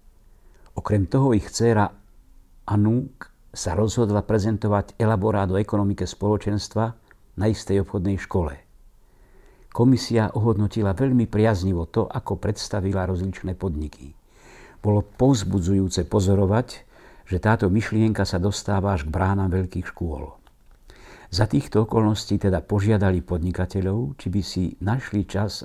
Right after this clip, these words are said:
na zorganizovanie prvého debatného večierka. Na začiatku jary tisíc deväťsto deväťdesiat osem Katrin, včelárka, Filip, chovateľ králikov, a François,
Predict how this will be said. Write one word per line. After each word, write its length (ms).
na 80
zorganizovanie 800
prvého 400
debatného 640
večierka. 640
Na 160
začiatku 480
jary 240
tisíc 320
deväťsto 400
deväťdesiat 720
osem 400
Katrin, 640
včelárka, 880
Filip, 400
chovateľ 480
králikov, 800
a 160
François, 720